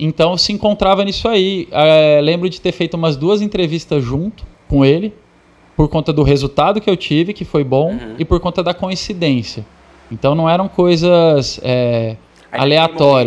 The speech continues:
Speaker 2: momento, ele já sabia, assim, da sua existência?
Speaker 1: Já.
Speaker 2: Meio zero, né?
Speaker 1: Já sabia. Eu lembro que ele
Speaker 2: Você perguntou
Speaker 1: comentou
Speaker 2: no e-mail, cara. Eu já te mandei e-mail, você nunca respondeu.
Speaker 1: Não, não perguntei.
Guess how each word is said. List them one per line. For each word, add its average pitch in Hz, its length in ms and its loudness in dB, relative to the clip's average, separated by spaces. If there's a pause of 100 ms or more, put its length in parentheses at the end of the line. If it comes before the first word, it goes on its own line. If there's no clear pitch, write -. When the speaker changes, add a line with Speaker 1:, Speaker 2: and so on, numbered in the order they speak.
Speaker 2:
momento, - 100 -8
ele 170 60 -6
já 165 200 -4
sabia, 139 560 -4
assim, 151 200 -8
da 131 120 -2
sua 135 160 -4
existência? 117 580 -6
Speaker 1:
Já. 127 460 4
Speaker 2:
Meio 190 500 -6
zero, 110 340 -2
né? 104 180 -2
Speaker 1:
Já 135 180 2
sabia. 165 480 2
Eu 143 100 4
lembro 160 260 0
que 160 140 -6
ele 151 340 0
Speaker 2:
Você 170 80 -8
perguntou 151 380 -2
Speaker 1:
comentou 151 220 2
Speaker 2:
no 143 80 2
e-mail, 110 140 -6
cara. 95 200 -6
Eu 98 40 -6
já 101 60 -6
te - 120 -10
mandei 127 180 -4
e-mail, 123 140 -2
você - 100 -8
nunca 139 160 -4
respondeu. 110 500 -4
Speaker 1:
Não, 131 340 4
não 123 120 0
perguntei. 135 720 2